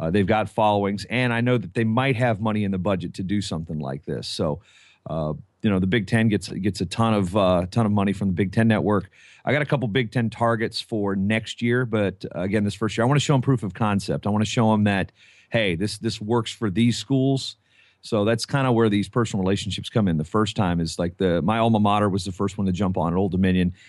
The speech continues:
and then Virginia Tech, which is actually one of their rival programs. Uh, being from Virginia,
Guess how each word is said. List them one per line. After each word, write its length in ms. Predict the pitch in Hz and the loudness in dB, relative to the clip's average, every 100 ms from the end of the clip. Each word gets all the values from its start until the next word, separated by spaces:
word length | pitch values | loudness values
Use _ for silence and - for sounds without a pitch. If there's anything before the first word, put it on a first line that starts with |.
| - - | -16 -2
and 160 | 110 107 | 2 4
then 120 | 101 | 4
Virginia 340 | 101 95 117 | 2 2 2
Tech, 280 | 95 117 113 | 2 0 0
which 120 | 98 90 | -2 0
is 80 | |
actually 280 | 98 95 101 | 0 0 0
one 100 | 95 101 | 0 2
of 40 | |
their 100 | 87 | 2
rival 380 | 87 104 90 85 | 2 2 0 -2
programs. 640 | - 117 101 87 78 80 - _ _ - | 2 2 2 0 -2 -6 -12 _ _ -8
Uh, 140 | 87 | -4
being 220 | 92 104 | 0 0
from 160 | 104 95 | 0 -2
Virginia, 500 | 87 107 104 90 | 0 0 2 0